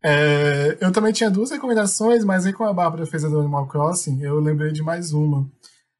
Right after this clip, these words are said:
que é do jogo que chama Stardew Valley. Ele foi, é, o desenvolvedor dele é o Concerned Ape, é um cara também que fez o jogo sozinho. E é tipo Animal Crossing, só que eles não são tão bonzinhos com você, basicamente.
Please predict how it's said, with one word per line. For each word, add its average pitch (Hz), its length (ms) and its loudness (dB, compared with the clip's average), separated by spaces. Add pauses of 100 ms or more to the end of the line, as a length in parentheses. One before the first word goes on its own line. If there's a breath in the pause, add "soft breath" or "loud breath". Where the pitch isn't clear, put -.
(100)
que 160 120 -2
é 147 420 4
do 143 100 2
jogo 151 140 2
que 147 80 -2
chama 147 120 2
Stardew 147 460 0
Valley. 147 560 2 (560)
Ele 147 180 2
foi, 143 880 2
é, 139 160 2
o 139 60 4
desenvolvedor 147 520 4
dele 151 200 4
é - 20 4
o 143 100 2
Concerned 139 560 0
Ape, 160 400 -2 (200)
é 143 40 -2
um 135 80 4
cara 147 220 2
também 135 160 0
que 135 60 0
fez 139 120 0
o 127 40 2
jogo 135 140 0
sozinho. 147 580 0 (720 soft breath)
E 147 1000 4
é 190 140 4
tipo 269 680 2
Animal 220 400 4
Crossing, 160 560 4
só 190 280 2
que 226 180 -4
eles 226 720 0
não 240 60 4
são 233 200 2
tão 220 180 4
bonzinhos 208 460 4
com 190 120 2
você, 185 360 2
basicamente. 156 920 2